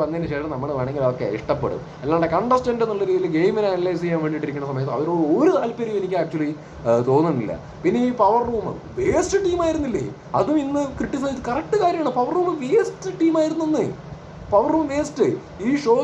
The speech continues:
തുടങ്ങിയിട്ട് ഉള്ള ഏറ്റവും പവർ റൂമിൽ ഏറ്റവും വേസ്റ്റ് ആ-, ഏതായിരുന്നു എന്ന് ചോദിക്കുകയാണെന്നുണ്ടെങ്കിൽ ഈ ലാസ്റ്റത്തെ പവർ റൂം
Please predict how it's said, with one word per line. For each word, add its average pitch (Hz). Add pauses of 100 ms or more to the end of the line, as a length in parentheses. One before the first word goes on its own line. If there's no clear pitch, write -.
തുടങ്ങിയിട്ട് 247 (200)
ഉള്ള 214 (300)
ഏറ്റവും 277 (120)
പവർ 233
റൂമിൽ 240 (100)
ഏറ്റവും 254
വേസ്റ്റ് 226
ആ-, 214 (140)
ഏതായിരുന്നു 214
എന്ന് 208
ചോദിക്കുകയാണെന്നുണ്ടെങ്കിൽ 196 (320)
ഈ 190
ലാസ്റ്റത്തെ 208
പവർ 185
റൂം 202